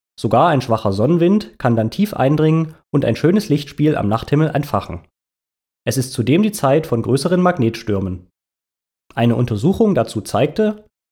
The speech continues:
von den zweiundvierzig größten Stürmen im Zeitraum neunzehnhundertvierzig bis neunzehnhundertneunzig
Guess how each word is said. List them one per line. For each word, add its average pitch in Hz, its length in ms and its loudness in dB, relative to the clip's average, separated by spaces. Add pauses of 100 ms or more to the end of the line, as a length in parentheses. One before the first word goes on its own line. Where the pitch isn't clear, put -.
von 139 120 2
den 120 120 2
zweiundvierzig 131 800 0
größten 127 460 -2
Stürmen 170 500 0
im 120 120 -2
Zeitraum 110 440 -2
neunzehnhundertvierzig 117 960 -2
bis 127 140 -4
neunzehnhundertneunzig 113 1120 -2